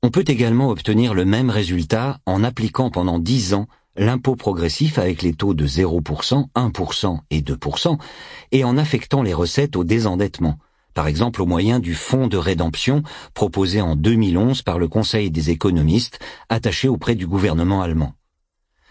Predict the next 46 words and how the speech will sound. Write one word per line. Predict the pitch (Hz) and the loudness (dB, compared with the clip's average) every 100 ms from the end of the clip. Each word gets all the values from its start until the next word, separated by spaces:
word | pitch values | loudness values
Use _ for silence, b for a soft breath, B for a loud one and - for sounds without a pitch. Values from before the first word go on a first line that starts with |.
| b b | b b
Cette | - 113 | -4 -2
proposition, | 78 85 90 78 76 - 175 | -2 -2 -2 -2 0 0 0
qui | 156 87 | 0 -2
vise | 80 110 82 | 2 2 4
à | 76 | 2
mutualiser | 87 - 98 90 85 92 | 2 2 0 0 0 0
toutes | 80 143 123 | 0 0 2
les | 98 | 0
dettes | 82 87 - | 2 -2 -2
publiques | 87 82 90 80 | -2 0 0 2
des | 78 | 0
pays | 76 82 85 | 2 2 2
de | 73 | 2
la | 73 | 2
zone | 76 92 87 | 2 2 2
euro | 80 87 85 B B | 2 2 0 B B
dépassant | 90 76 80 - | -2 0 -2 0
les | 80 | 0
soixante | 69 - 78 - 107 82 | -2 -2 -2 0 -2 -2
pour | 82 73 | -6 -4
cent | - 85 | -2 0
du | 67 | -2
P | 62 71 | -4 -4
I | 67 | -2
B, | 71 160 151 B B B B | 2 2 0 B B B B
en | 82 | -4
particulier | 73 - 76 78 80 | -4 -4 -4 0 0
celles | 82 - 76 | 0 0 0
de | 71 | 0
l'Allemagne, | 67 71 82 82 | 2 2 2 2
de | 76 | 0
la | 73 | 0
France, | - 85 80 | -2 -2 -2
de | 65 73 | 0 -2
l'Italie | 73 71 71 78 | -2 -2 0 0
et | 69 | 0
de | 64 | -4
l'Espagne, | 62 - 117 131 139 B B B B B | -8 -4 -2 0 -2 B B B B B
puis | - 196 175 | 0 2 2
à | 160 | 2
réduire | 131 104 82 | 0 0 -2
progressivement | - 147 139 113 110 98 87 110 | 0 -2 0 0 -2 -2 0 0
ce | 113 90 | 0 -4
fonds | 78 127 131 - | -2 0 -2 -2
à | 87 | -4
zéro, | 78 80 69 90 | -2 0 0 -2